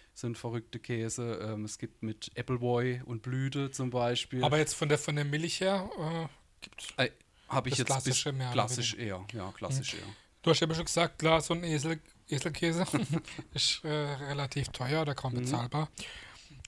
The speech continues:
Speaker 2: Hm. Was ist denn der teuerste Käse,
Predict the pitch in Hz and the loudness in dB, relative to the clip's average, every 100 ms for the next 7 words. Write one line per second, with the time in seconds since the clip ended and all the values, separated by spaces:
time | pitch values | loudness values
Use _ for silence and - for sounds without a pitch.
0 | - 127 127 127 113 - - - _ _ | -14 -8 -4 -4 -6 -10 -20 -20 _ _
1 | - - - 120 - - 135 123 - 127 | -20 -14 -6 -4 -2 -2 0 0 0 0
2 | 123 - 131 - 131 - 139 | 0 -2 -4 -2 -2 -2 -4